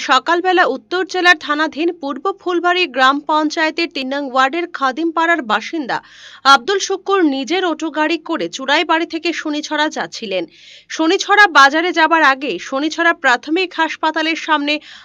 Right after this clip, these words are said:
আট নং আসাম আগরতলা জাতীয় সড়কের উপর জয়নগর চাঁদপুর হরিনাম সংকীর্তন কমিটির সদস্যরা আব্দুল শুক্কুরের অটো গাড়ি দাঁড়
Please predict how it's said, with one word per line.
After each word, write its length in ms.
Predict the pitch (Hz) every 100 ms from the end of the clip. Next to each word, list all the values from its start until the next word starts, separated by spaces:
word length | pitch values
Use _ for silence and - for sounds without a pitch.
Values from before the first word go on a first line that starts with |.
| -
আট 220 | 254 262 349
নং 120 | 381 -
আসাম 360 | 247 240 349 349
আগরতলা 460 | 294 302 311 320 320
জাতীয় 400 | 294 226 294 302
সড়কের 460 | - 302 302 311 294
উপর 280 | 294 254 - - - -
জয়নগর 640 | 220 277 269 311 359 381 392
চাঁদপুর 480 | 370 294 294 349 311
হরিনাম 440 | 285 269 285 302 294
সংকীর্তন 680 | 302 254 262 339 339 381 339
কমিটির 480 | 339 311 320 320 -
সদস্যরা 540 | 285 311 - 202 190 - -
আব্দুল 340 | 233 220 349
শুক্কুরের 500 | 339 359 349 339 339
অটো 260 | 294 233 294
গাড়ি 320 | 262 254 262 302 - - - 240
দাঁড় 280 | 262 302